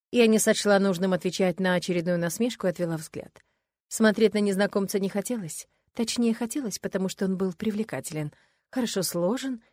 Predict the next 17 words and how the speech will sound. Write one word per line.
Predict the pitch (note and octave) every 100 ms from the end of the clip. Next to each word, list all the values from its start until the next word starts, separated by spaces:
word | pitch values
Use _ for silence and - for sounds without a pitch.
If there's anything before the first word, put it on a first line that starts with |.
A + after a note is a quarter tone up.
| _
и | B3
еще | A3+ - G#3+
эти | G3
капли | G3+ A3 A3 F3
так | F#3 E3
дразняще | E3+ D#3+ F#3 - E3+
скользили | - D#3+ D#3 E3
по | D#3 D#3+
коже. | - F3+ - _ _ _ _ _ _ _ -
Я | B3
раздраженно | A#3 G3+ G#3 G3+ A3 G#3 G3
закинула | F#3 F3+ G3 F#3 F3+
в | -
саквояж | F3+ F3+ F3 E3
одежду | F3 E3+ F#3 F3
единой | E3+ E3 D#3+ D3+
кучей, | A3 A3+ B3+